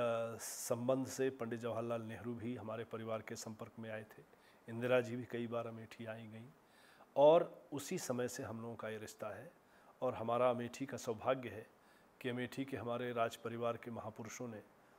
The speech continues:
जिस तरह से आज़ादी की लड़ाई में और देश के में और जनता की सेवा में, प्रजा की सेवा में काम किया, उसी तरह से इस परिवार से जुड़ने के बाद भी अमेठी का नाम ऊंचे ही होता चला गया और आज भी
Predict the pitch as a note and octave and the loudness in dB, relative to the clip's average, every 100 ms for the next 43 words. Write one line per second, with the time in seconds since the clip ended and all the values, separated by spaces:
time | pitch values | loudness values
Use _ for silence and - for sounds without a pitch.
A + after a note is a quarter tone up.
0 | - - C3+ C3 A#2+ A#2+ B2 A2+ A2+ A2+ | -20 -4 -2 2 4 4 4 2 2 -2
1 | A#2+ A#2 A2 A2+ B2 B2 A2+ A2+ A2 G#2 | -2 -6 -4 -2 0 -2 -4 -6 -6 -6
2 | A2+ A#2 - - A#2+ A2+ A2 A#2 A#2 A2+ | -6 -8 -8 -8 -8 -8 -8 -8 -8 -8
3 | G#2+ G#2 - - - - A2+ A#2+ A#2 A#2+ | -10 -12 -20 -20 -20 -10 -2 0 4 2
4 | - A2+ - A#2 A#2 A#2 A#2 - A2 A#2 | 2 -8 -4 -2 -2 -2 -10 -12 -6 -4
5 | A2 A#2 - A#2 A#2+ A2+ A2+ - A2 A2 | -4 -8 -10 -6 -6 -6 -8 -8 -8 -8
6 | - A2+ - - - - - - D3+ - | -12 -12 -14 -20 -20 -20 -18 -6 -4 -2
7 | G#3 C#3+ C3 B2+ C#3 C#3+ C3 - A#2+ A#2+ | 2 4 6 4 0 -4 -6 -4 -2 2
8 | A#2 A#2 B2+ A2 A#2+ A#2+ B2+ A2+ A2 G#2 | 2 2 -4 -6 -4 -4 -6 -4 -4 -4
9 | G#2 A#2+ A2 - - - - - - A#2+ | -6 -8 -8 -16 -20 -20 -20 -12 -6 -2
10 | C3+ C3+ D3 C3+ A#2+ A#2+ A#2+ B2 A2+ D3 | -2 -2 -2 0 0 0 -2 -6 -2 0
11 | A2+ C3 A2 - A#2 A2+ G#2+ G#2 A2+ D3 | 0 -2 -6 -2 -2 -2 -6 -6 -4 -4
12 | D#3+ - A2+ A2 G#2 C#3 C3 | -4 -2 -2 -2 -4 -4 -4